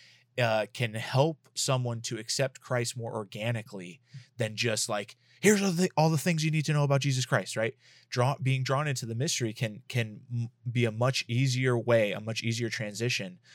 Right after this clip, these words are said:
for someone to accept, um, he who is beauty, right? So, uh, so that, that would be my suggestion, would be that you just continue doing what you're doing,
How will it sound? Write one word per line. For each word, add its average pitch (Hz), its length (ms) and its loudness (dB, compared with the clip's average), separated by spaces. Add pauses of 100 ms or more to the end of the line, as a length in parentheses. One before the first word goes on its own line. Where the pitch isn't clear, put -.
(240)
for - 120 -2
someone 117 300 2
to 110 140 -4
accept, - 500 -2 (400)
um, 196 480 -6 (720)
he 120 260 0
who 117 220 -2
is 110 240 2
beauty, 87 460 -10 (140)
right? 101 280 0 (320)
So, 139 400 6
uh, 131 140 4
so 151 180 2
that, 143 240 2
that 175 220 6
would 208 120 0
be 143 140 0
my 123 240 2
suggestion, 107 640 -2
would 107 140 -10
be 113 140 -6
that 107 220 -2
you 123 200 -2
just 127 440 0
continue 151 400 -2
doing 135 260 -4
what 107 120 -8
you're 107 100 -8
doing, 120 400 -4